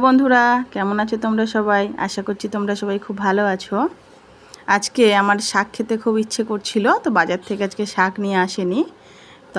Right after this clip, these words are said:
আমার পাশে একজনের বাড়িতে শাক হয়েছিল, তো আমি ওইখান থেকে শাক ভেঙে নিতে চলে এসেছি। এই যে দেখো, শাক ভেঙে নিলাম।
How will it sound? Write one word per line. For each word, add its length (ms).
আমার 180
পাশে 300
একজনের 420
বাড়িতে 260
শাক 180
হয়েছিল, 400
তো 100
আমি 160
ওইখান 260
থেকে 160
শাক 180
ভেঙে 260
নিতে 240
চলে 240
এসেছি। 220
এই 100
যে 60
দেখো, 200
শাক 160
ভেঙে 260
নিলাম। 260